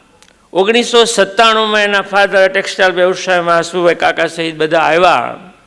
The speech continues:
પણ ફરી પાછો બારનો આંકડો. નિલેશભાઈ બાર ધોરણ જ ભણેલા છે, કોલેજથી પાછા વી આવ્યા. બે હજાર બારમાં પોતાનો ધંધો હાથમાં લીધો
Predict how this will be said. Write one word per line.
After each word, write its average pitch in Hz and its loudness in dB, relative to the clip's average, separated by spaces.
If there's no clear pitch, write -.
પણ 147 -2
ફરી 190 2
પાછો 175 0
બારનો 160 0
આંકડો. 147 -4
નિલેશભાઈ 185 2
બાર 185 2
ધોરણ 185 -2
જ 160 -10
ભણેલા 180 2
છે, 156 -8
કોલેજથી 165 0
પાછા 151 -4
વી 139 -6
આવ્યા. 113 -10
બે 190 4
હજાર 185 2
બારમાં 196 0
પોતાનો 185 -2
ધંધો 175 -2
હાથમાં 185 0
લીધો 135 -4